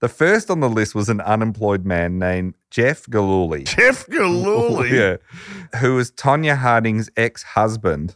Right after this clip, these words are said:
Speaker 2: Oh my God.
Speaker 1: although they were divorced, but it was a bit uncertain whether they were still living together and together again.
Speaker 2: Titus, I'm no Einstein, but I'm starting to join the dots on this one.
Speaker 1: <laughs>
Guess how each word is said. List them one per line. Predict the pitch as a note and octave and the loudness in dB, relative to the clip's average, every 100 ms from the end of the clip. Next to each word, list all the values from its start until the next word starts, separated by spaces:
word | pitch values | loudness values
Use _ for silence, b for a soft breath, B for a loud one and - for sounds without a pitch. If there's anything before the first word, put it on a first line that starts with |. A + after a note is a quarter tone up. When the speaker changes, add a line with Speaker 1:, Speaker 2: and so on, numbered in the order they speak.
| - | -14
Speaker 2:
Oh | - | -20
my | - | -20
God. | - _ _ - | -20 _ _ -4
Speaker 1:
although | G#2 G2+ G2+ G2+ G2+ G2+ - _ _ _ | 2 2 4 6 6 2 -2 _ _ _
they | G2 G2 | 0 2
were | A2+ B2+ | 4 2
divorced, | A#2 G2 G#2 F#2 A2 - | 2 2 2 2 -2 -4
but | F2+ | -4
it | E2+ | -4
was | F2 | -6
a | |
bit | F2 G2 | -2 0
uncertain | F#2 F2 G2 - F2+ | 0 0 -4 -2 -4
whether | E2+ | -4
they | E2 F2 E2+ | -2 -2 -2
were | E2 | -4
still | - F#2+ E2+ D#2+ _ _ | -6 -4 -4 -6 _ _
living | F2 F2+ E2+ | -6 -4 -4
together | D#2+ E2+ E2+ D#2+ | -6 -4 -2 -2
and | D#2 D2+ | -4 -8
together | D#2 D#2+ D#2 | -6 -6 -6
again. | D#2 C#2 - - | -8 -10 -18 -4
Speaker 2:
Titus, | F#2+ F2 F2 | -2 -2 -2
I'm | - F#2+ | -2 0
no | F#2+ F2 D2+ | 0 0 0
Einstein, | F2 - D2 C#2 | -2 -4 -6 -4
but | C2+ | -6
I'm | C#2 | -8
starting | - - D#2+ E2 D#2+ | -8 -4 -2 -2 -6
to | C#2+ | -10
join | C2 E2+ F2 | -6 -4 -4
the | D2+ | -6
dots | C2 F#2 F#2+ - | -6 -6 -4 -2
on | C#3 | -2
this | D3 - | -2 -2
one. | A3 B3 | 0 0
Speaker 1:
<laughs> | - B2 - F3 - - | 2 0 0 -2 -2 -2